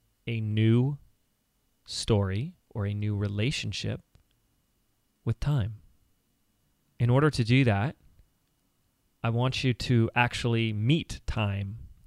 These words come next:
for the first time. <laughs> Just like you could go to someone in your family,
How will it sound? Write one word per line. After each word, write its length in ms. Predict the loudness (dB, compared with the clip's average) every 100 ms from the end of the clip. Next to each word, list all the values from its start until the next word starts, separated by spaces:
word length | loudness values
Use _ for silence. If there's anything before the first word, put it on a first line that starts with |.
| _
for 100 | -4
the 100 | -2
first 240 | -2 -4 -2
time. 260 | -2 -2 -8 -4 -4 -4 -4 0
<laughs> 260 | 0 0 -6 _ -20 _ _ _ _ _ _ _ -20 -2
Just 160 | 2
like 140 | 4 4
you 80 | 4
could 120 | 6
go 180 | 8 8
to 80 |
someone 540 | 6 0 0 0 -2 -6 -12 -18 -20 _ _ _ _ _ -2
in 140 | 0
your 100 | 0
family, 500 | 2 2 2 0 -6